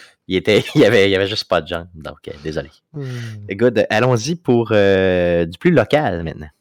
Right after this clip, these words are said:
Speaker 2: Yes, on continue avec, euh, l'organisme but non lucratif québécois L'Abri du Gamer, qui est présentement en campagne de sociofinancement. Euh, ils utilisent,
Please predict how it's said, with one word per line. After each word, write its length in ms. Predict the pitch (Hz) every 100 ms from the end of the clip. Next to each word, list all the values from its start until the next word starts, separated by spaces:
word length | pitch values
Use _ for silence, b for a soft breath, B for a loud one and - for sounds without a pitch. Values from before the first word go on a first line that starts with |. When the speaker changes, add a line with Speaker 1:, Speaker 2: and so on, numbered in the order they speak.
| _ _ _ -
Speaker 2:
Yes, 340 | 127 208 -
on 60 | 156
continue 320 | 160 - 190
avec, 320 | 175 175 -
euh, 80 | 151
l'organisme 960 | 160 147 165 165 202 185 - 156 156
but 160 | 151 165
non 160 | 185 180
lucratif 680 | - 156 - 190 175 _ -
québécois 600 | - 180 165 - 175 190 190
L'Abri 460 | 160 190 160 190
du 140 | 165 170
Gamer, 520 | 175 170 180 160 131
qui 100 | 127
est 40 |
présentement 360 | 127 120 135 151
en 80 | 156
campagne 360 | 135 127 151
de 80 | 131
sociofinancement. 800 | - 139 170 - 143 127 - 143 - b b b -
Euh, 280 | 107 107 104
ils 100 | 110
utilisent, 420 | - 123 131